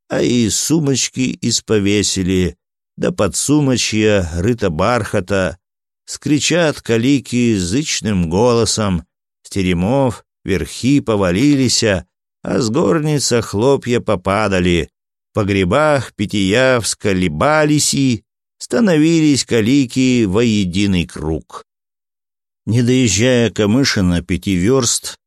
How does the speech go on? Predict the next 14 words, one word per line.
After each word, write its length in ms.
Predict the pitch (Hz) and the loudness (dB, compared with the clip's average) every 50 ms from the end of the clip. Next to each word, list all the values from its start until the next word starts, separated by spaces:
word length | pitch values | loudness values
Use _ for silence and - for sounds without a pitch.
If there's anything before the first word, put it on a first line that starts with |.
| _ _ | _ _
караван, 480 | - 113 110 117 139 156 175 170 156 151 | -4 -2 0 2 2 2 2 2 2 2
идущий 340 | 131 135 156 139 - - 131 | 2 2 2 2 2 0 -2
близко 460 | 107 101 120 143 143 - - - 120 | 0 0 2 2 2 0 0 -2 -2
берега, 480 | 107 117 143 147 139 143 123 120 127 | 0 2 2 2 2 2 2 2 2
обогнал 500 | 123 107 104 110 101 101 101 107 117 117 | 2 2 2 0 0 0 0 0 0 0
богатый 500 | 104 92 104 98 92 98 95 90 - 98 | 0 0 0 0 0 0 0 0 0 -2
струг. 480 | 90 - - - - 73 - - _ _ _ _ _ _ _ _ _ _ _ _ _ _ | -2 -4 -4 -6 -8 -8 -10 -12 _ _ _ _ _ _ _ _ _ _ _ _ _ _
На 140 | - - 98 | -6 -4 0
мачте 420 | 107 139 147 - - - - 117 113 | 0 2 2 0 0 -2 0 0 0
развивался 720 | 107 98 92 92 95 92 110 123 120 107 - - 98 87 | 0 0 0 0 0 2 2 2 2 0 0 -2 -2 -2
флаг 520 | - 90 92 110 127 127 120 - - - _ _ _ _ | -2 -2 0 0 2 0 0 -2 -8 -20 _ _ _ _
с 120 | - - | -6 -2
образом 520 | 110 113 110 107 113 113 104 101 110 107 101 | 0 0 2 2 2 0 0 0 0 0 0
Спаса. 720 | - - - - 95 87 82 73 - - 73 67 67 | -2 -4 -4 -2 -2 -2 0 0 0 -2 -2 -4 -8